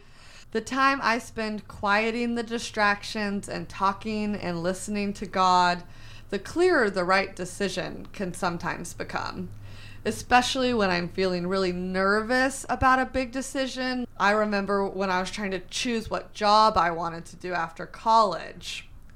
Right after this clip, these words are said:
That was helpful to just sit quietly and talk with God.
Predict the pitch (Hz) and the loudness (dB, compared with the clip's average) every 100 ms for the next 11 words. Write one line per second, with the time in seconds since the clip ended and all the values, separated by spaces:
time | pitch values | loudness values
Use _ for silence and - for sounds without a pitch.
0 | - - 196 185 - 180 170 190 170 - | -14 0 6 6 4 -10 -8 -4 -4 -4
1 | 170 160 185 - 170 - - - 214 - | -10 -10 -10 -8 -10 -10 -12 -4 -4 -4
2 | - 185 165 160 151 160 156 160 - 160 | -6 -2 0 0 -2 -6 -6 -8 -10 -12
3 | 147 160 143 - 156 160 - 170 120 - | -8 -4 -4 -4 -12 -8 -2 0 0 -2